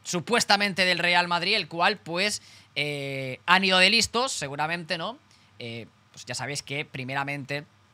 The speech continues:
eh, pues el Real Madrid, ¿no? Iba a dar, pues,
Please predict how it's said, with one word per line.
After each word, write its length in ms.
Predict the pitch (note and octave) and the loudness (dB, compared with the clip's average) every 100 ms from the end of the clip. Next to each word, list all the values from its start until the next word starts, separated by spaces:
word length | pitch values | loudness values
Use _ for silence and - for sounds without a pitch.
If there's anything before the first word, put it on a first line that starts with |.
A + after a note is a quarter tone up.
| _ _ - - | _ _ -20 -8
eh, 440 | C#3 C3+ C3 B2 B2 A#2+ A2+ - - | -6 -6 -6 -8 -8 -8 -10 -16 -6
pues 160 | B2+ | -4
el 80 | C3+ | -4
Real 260 | C3+ D3 F3+ | 4 6 8
Madrid, 360 | E3+ E3+ E3+ - | 6 6 2 -2
¿no? 200 | - C#3+ - | -14 -14 -12
Iba 240 | C#3 C#3+ | -6 -4
a 40 | |
dar, 240 | D3 D#3 C#3 | 0 -2 -4
pues, 280 | - C#3+ | -10 -10